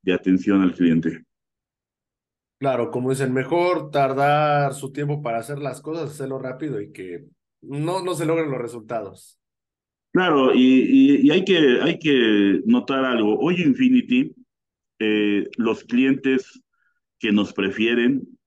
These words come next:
Speaker 1: yo me encontré cuando ingresé a la marca, que son clientes muy fieles, aman su Infinity, lo reconocen y, y con este servicio que hoy damos, la verdad es que este, esta, esta apreciación, esta lealtad,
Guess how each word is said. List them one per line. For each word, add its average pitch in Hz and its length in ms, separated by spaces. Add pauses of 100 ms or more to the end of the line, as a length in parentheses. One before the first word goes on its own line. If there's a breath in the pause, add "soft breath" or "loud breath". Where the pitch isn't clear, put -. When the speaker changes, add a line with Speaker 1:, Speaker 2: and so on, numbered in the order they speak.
(140)
Speaker 1:
yo 104 240
me 131 120
encontré 110 440
cuando 101 520
ingresé 95 440
a 113 60
la 107 100
marca, 104 480 (640)
que 101 140
son 120 180
clientes 117 340
muy 110 200
fieles, 110 640 (400)
aman 127 340
su 110 140
Infinity, 113 680
lo 98 220
reconocen 107 880 (440 soft breath)
y, 104 720 (200)
y 120 320
con 123 240
este 143 200
servicio 123 440
que 120 80
hoy 107 80
damos, 95 500
la 101 140
verdad 110 220
es 131 100
que 135 100
este, 127 200 (100)
esta, 131 460
esta 123 260
apreciación, 113 600
esta 117 200
lealtad, 98 460